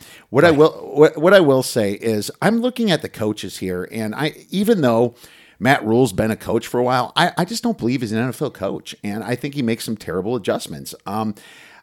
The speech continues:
Speaker 1: I don't like Carolina's offensive line. I think they're bad. They allowed four sacks last weekend, and I know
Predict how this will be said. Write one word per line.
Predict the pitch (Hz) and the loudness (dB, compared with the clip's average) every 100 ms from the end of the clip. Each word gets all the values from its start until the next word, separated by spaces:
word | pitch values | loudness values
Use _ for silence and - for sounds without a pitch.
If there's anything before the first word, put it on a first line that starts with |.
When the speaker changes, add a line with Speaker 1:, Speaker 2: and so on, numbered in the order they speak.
| _ - | _ 4
Speaker 1:
I | 175 | 6
don't | 220 | 4
like | 151 160 | 2 2
Carolina's | - 151 135 131 107 - | 2 -2 0 0 -2 -2
offensive | 104 101 110 - 85 | -2 -2 -6 -6 -10
line. | 80 71 - _ | -10 -10 -16 _
I | - 107 | -8 -8
think | - 151 | -4 -2
they're | 143 113 | 0 0
bad. | 107 107 117 123 _ _ - | 2 2 2 -2 _ _ -2
They | 117 | 2
allowed | 110 98 | 2 0
four | - 113 135 | 0 2 2
sacks | - 135 127 - | 2 0 0 -4
last | 92 85 - | -4 -6 -8
weekend, | 90 98 98 | -8 -6 -6
and | 101 98 | -4 -4
I | |
know | 104 135 202 196 | -2 2 2 2